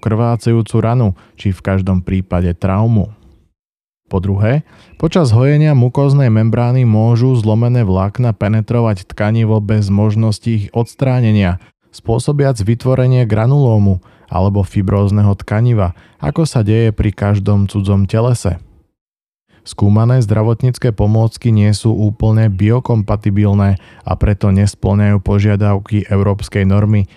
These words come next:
iso desať tisíc deväťsto deväťdesiattri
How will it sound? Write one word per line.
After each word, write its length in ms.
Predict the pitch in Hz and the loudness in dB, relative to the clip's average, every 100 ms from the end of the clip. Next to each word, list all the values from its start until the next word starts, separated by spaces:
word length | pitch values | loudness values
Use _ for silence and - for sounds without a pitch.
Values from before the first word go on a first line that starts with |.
| _ | _
iso 480 | 92 95 104 95 - 95 | -6 -4 -2 -2 -4 -2
desať 400 | 95 - 95 101 | -2 -2 -2 -4
tisíc 320 | - 98 90 | -4 -4 -2
deväťsto 480 | 95 95 92 - 90 | -2 -2 -4 -4 -2
deväťdesiattri 800 | 92 95 92 101 95 113 107 | 0 0 -2 -4 -4 -2 -2